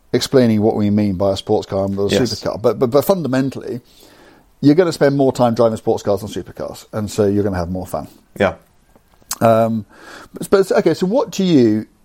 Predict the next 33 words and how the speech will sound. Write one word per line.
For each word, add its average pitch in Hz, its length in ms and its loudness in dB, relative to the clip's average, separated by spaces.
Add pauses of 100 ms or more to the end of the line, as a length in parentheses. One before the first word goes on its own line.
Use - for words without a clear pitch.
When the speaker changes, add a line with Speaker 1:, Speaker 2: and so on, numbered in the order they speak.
(280)
Speaker 1:
differentiates 113 800 0
a 110 40 -12
sports 101 300 -4
car 101 160 -4
from 98 160 -10
a - 20 -12
supercar? - 560 -14 (2250)
And 120 100 4
let's 131 140 4
have 113 160 0
some 110 140 -4
examples. 95 640 -6 (840)
Speaker 2:
Ju-, 185 140 -2
uh, 151 160 2
okay, 135 220 0
so 139 260 0
the, 139 160 -4
the 165 280 -4
best 214 340 -2
example 143 460 0
that 101 120 0
I 104 100 0
can 113 140 -8
offer 104 200 -4
you 95 100 -2
right 110 220 0
now 98 380 -10 (440)
is 104 460 0 (280)
the 123 160 0
original 135 640 0
Audi 113 560 -2
R 92 300 -2
eight. - 320 -14